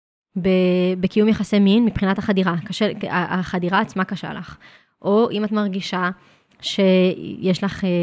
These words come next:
עצירות ב-, באופן תדיר, או אם את מרגישה שיש לך קושי לעשות פיפי, שאת צריכה לדחוף את הפיפי החוצה כדי שהוא יצא,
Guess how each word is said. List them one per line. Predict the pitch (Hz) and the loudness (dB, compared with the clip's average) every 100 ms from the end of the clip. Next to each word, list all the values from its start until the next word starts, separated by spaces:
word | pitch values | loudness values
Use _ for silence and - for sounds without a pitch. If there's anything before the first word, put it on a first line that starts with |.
| 170 170 - | 0 0 -4
עצירות | - - 208 277 - - _ _ | -4 0 2 2 0 -10 _ _
ב-, | 185 180 170 165 | -4 -2 -2 -2
באופן | 180 - 208 | -4 0 -2
תדיר, | 196 196 180 165 | 0 0 0 -2
או | - | -6
אם | 165 | -6
את | 180 | -4
מרגישה | 180 175 220 226 | -4 -6 -6 -6
שיש | 208 196 | -6 -6
לך | - | -2
קושי | 226 220 | -2 0
לעשות | 208 180 202 | 0 0 -2
פיפי, | - 220 190 | 2 2 2
שאת | 170 165 | -4 -6
צריכה | 170 208 | -4 -2
לדחוף | 202 160 - 240 247 | 0 -2 0 0 2
את | 247 | -2
הפיפי | 190 190 208 | -4 -6 -4
החוצה | 180 - 220 254 | -2 -2 -2 -2
כדי | 185 185 | -2 -2
שהוא | - 202 | 0 0
יצא, | 185 - 196 | 0 0 -2